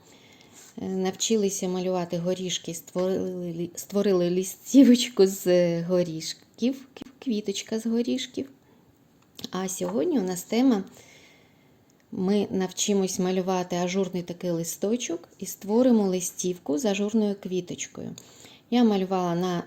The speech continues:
синьому тонованому картоні, ви можете це намалювати на білому картоні. Е, немає значення, просто ін-, ін-, інакші кольори візьмете. Що ж, розпочинаємо.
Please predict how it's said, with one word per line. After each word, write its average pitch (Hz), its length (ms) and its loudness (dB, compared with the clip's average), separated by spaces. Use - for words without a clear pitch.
синьому 180 600 -2
тонованому 165 720 -6
картоні, 302 640 -6
ви 190 160 -2
можете 175 380 -6
це 180 240 -8
намалювати 165 640 -6
на 156 160 -6
білому 156 480 -6
картоні. 262 540 -2
Е, 269 40 -6
немає 185 580 -4
значення, 247 580 0
просто - 300 -2
ін-, 202 220 0
ін-, 190 200 -2
інакші 196 540 -2
кольори 160 500 -4
візьмете. 160 500 -8
Що 170 200 -4
ж, - 100 -8
розпочинаємо. 214 800 -2